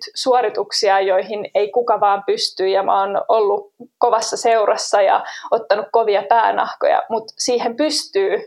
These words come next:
niin kun, kuka vaan, ja kun tekee asioita oikein, ja kun tekee asioita hyvin ja laadukkaasti, on se mikä elämän o-, ö, osa-alue vaan, niin, ö, kaikki on mahdollista.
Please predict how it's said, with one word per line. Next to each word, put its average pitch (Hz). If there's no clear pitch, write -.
niin 208
kun, 208
kuka 202
vaan, 220
ja 185
kun -
tekee 214
asioita 214
oikein, 220
ja -
kun -
tekee 208
asioita 202
hyvin 208
ja 196
laadukkaasti, -
on 254
se 220
mikä 240
elämän 208
o-, -
ö, -
osa-alue 226
vaan, -
niin, 202
ö, -
kaikki 220
on 180
mahdollista. 226